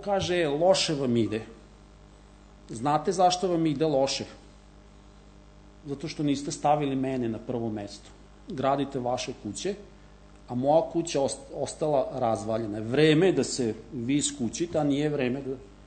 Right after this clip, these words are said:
meni sagradite kuću." Je li Isus kad je rekao: "Težite najpre kraljevstvu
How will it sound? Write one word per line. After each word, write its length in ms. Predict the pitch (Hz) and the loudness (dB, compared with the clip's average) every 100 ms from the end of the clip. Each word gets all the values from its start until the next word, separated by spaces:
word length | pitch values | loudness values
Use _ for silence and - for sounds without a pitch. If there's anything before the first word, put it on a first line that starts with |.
| - - | -20 -10
meni 380 | 123 135 139 110 - - - - | -2 2 2 0 -4 -16 -20 -10
sagradite 720 | - 117 113 123 120 107 117 - | 0 0 2 2 0 -4 -8 -2
kuću." 300 | 104 104 - - - - - - - - - - - - | -2 -2 -12 -16 -20 -20 -20 -20 -20 -20 -20 -20 -20 -6
Je 220 | 120 127 | 0 2
li 160 | 143 143 | 2 2
Isus 260 | 143 139 - | 0 -4 -4
kad 180 | 131 | -2
je 100 | 123 | 0
rekao: 300 | 117 113 127 - - | 0 0 -4 -12 -2
"Težite 600 | 135 147 151 170 160 143 - 135 | 0 0 0 -4 -2 -6 -6 -4
najpre 480 | 127 127 127 127 | -2 -2 -4 -8
kraljevstvu 640 | 113 113 107 110 110 - | -8 0 0 0 -4 -10